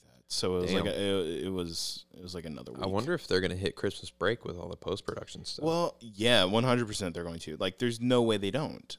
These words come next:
Speaker 1: at
Speaker 2: Yeah.
Speaker 1: this point because, like, it, it ke-, just kept getting delayed so many times.
Speaker 2: Right.
Speaker 1: I like how we're specifically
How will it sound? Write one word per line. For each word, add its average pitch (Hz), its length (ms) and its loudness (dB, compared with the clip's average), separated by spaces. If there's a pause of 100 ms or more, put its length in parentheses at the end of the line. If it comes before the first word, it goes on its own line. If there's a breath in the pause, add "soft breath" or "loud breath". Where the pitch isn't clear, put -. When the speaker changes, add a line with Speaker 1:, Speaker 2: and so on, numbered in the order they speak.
(120)
Speaker 1:
at 95 80 2
Speaker 2:
Yeah. 87 80 6
Speaker 1:
this 131 160 2
point 71 400 -12
because, 95 320 -4
like, 87 220 -2
it, 87 260 -4
it 90 140 -6
ke-, 90 160 -8
just - 180 -8
kept 98 220 -8
getting 82 240 -6
delayed 90 600 -2
so - 200 -6
many 82 180 -8
times. 85 460 -14 (100)
Speaker 2:
Right. 95 300 2 (260 loud breath)
Speaker 1:
I 117 60 4
like 127 140 4
how 127 80 4
we're 98 240 0 (140)
specifically 95 880 -6